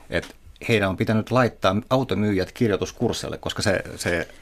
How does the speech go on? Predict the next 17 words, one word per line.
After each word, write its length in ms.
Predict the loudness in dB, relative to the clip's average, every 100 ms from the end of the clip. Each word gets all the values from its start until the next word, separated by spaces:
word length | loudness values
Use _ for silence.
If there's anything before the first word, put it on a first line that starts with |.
| 4
<clears throat> 360 | 6 6 2 6
palvelu 360 | 6 6 0
siirtyy 380 | 2 2 2 2
yhä 140 | 4
enemmän 280 | 2 0 2
verkkoon 520 | 4 4 0 -12 -10
ja, 200 | -4 -2
ja 200 | 0 -2 2
pelkällä 360 | 2 2 0 0
hyvällä 280 | 0 0
supliikella 640 | 2 0 0 -4 -4 -6 -2
ei 60 |
enää 180 | 0 0
pärjää, 440 | 2 2 2 -4 -2
vaan 160 | -2
yhä 200 | 0 2
enemmän 460 | 4 4 4 2 0